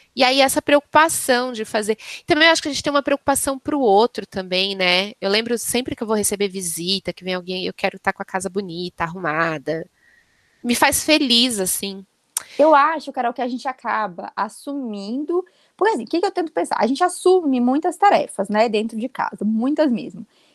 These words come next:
Speaker 2: E eu tenho tentado separar, pensar racionalmente. Eu, isso aqui eu quero mesmo fazer, ou eu acho que eu devo fazer isso pra casa,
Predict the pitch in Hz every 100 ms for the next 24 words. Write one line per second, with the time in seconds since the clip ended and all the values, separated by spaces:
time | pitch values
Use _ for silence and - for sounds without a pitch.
0 | - 294 359 - 262 269 330 349 277 226
1 | 226 208 185 170 - - - - 269 294
2 | 320 277 - - _ 240 247 220 233 254
3 | 277 180 - _ _ _ _ _ _ -
4 | - - _ - 285 349 339 339 - 294
5 | 254 339 359 254 240 240 - 233 202 165
6 | 160 190 - - 269 - 277 269 233 226
7 | 254 - 240 - 233 190 220 233 220 208
8 | 214 208 190 180 - - - - - 196
9 | - 165 - -